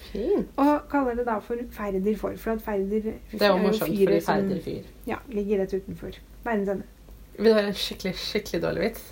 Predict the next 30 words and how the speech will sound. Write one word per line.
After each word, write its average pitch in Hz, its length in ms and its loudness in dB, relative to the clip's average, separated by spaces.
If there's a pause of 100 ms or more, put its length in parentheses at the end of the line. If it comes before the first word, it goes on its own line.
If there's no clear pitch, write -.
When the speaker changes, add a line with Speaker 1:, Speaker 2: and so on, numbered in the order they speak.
Speaker 2:
Ja. 220 160 2 (520)
Speaker 1:
Den 196 100 4
er 208 80 6
skikkelig - 380 0
dårlig, 214 200 6
altså. 226 260 6
Speaker 2:
Ja, 233 100 6 (100)
ja, 269 100 4
ja. 226 200 0 (380)
Speaker 1:
Ok. 294 260 6 (760)
Det 202 160 8
var, 202 380 6 (260)
man 196 240 4
skal 220 160 0
fortelle 202 380 2
den 214 120 2
sånn 190 180 -4
her. 160 160 -4 (680)
Eh, 185 260 0 (100)
det 208 180 2
var 202 260 4
en 220 200 4
mann 220 480 2 (400)
som, 202 680 2
eh, 196 300 4
lå 196 160 2
og 185 240 4
røyka 202 400 0
på 185 80 -8
senga 185 360 2